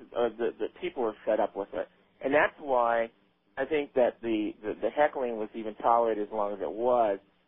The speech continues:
by other members of the audience. Um, I mean, it was,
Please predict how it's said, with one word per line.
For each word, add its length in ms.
by 140
other 180
members 380
of 100
the 140
audience. 500
Um, 520
I 100
mean, 320
it 120
was, 160